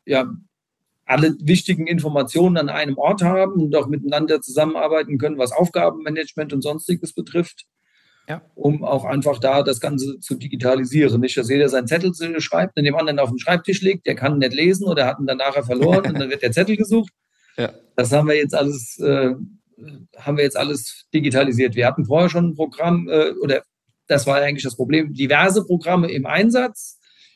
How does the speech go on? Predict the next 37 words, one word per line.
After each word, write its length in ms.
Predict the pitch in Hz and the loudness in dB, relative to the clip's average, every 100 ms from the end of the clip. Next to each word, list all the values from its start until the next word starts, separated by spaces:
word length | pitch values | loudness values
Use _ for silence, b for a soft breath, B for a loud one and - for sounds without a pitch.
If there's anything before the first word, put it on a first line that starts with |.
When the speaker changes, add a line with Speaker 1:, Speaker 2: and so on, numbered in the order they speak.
| b | b
Speaker 1:
wie 80 | - | 0
Speaker 2:
Ja. 100 | 143 | 0
Speaker 1:
To-Do 380 | 143 156 170 160 | 2 2 4 4
ist 520 | 185 220 - - - - | 4 2 -2 -16 -12 -2
für 260 | 185 151 | 0 4
Speaker 2:
<clears throat> 80 | 147 | 4
Speaker 1:
Aufgabenmanagement 1160 | 190 - 196 185 180 180 180 - 180 180 175 143 | 4 2 2 2 2 0 -4 -2 0 0 -2 -2
plus 220 | 160 160 | -2 0
dann, 420 | 165 151 147 139 - | 0 0 -2 -8 -2
äh, 180 | 151 135 | -2 2
teilweise, 500 | 143 147 147 135 139 | 2 2 2 0 -2
wo 140 | 135 | -2
wir 80 | 135 | 0
dann 160 | 135 | -2
Dokumente 440 | 127 127 160 208 196 | -2 0 2 4 2
ablegen 380 | 175 180 175 170 | 2 0 0 0
konnten. 460 | 180 180 175 170 b b b b b _ | -2 -2 -2 -4 b b b b b _
Äh, 220 | 147 147 | 2 2
und 140 | 147 143 | 4 2
da 120 | 143 | 4
sind 120 | 160 | 4
wir 80 | 156 | 2
jetzt 220 | 143 120 | 2 0
gerade 220 | 143 147 | -2 0
dabei, 320 | 147 135 139 | 2 2 2
das 180 | 147 139 | 0 -4
Ganze 260 | 143 143 143 | -6 -6 -4
so 160 | 127 156 | -2 -2
zusammenzuführen, 840 | 147 131 156 170 160 - 160 156 | -2 0 2 2 0 -2 -2 0
dass 140 | 143 | -2
das 160 | 147 135 | -2 -6
eigentlich 340 | 131 135 - 131 | -6 -6 -8 -6
alles 260 | 135 131 | -4 -6
an 140 | 127 127 | -6 -8
einem 280 | 127 127 131 | -6 -8 -6
Ort 240 | 127 - | -8 -8
ist. 280 | 117 - - | -14 -16 -18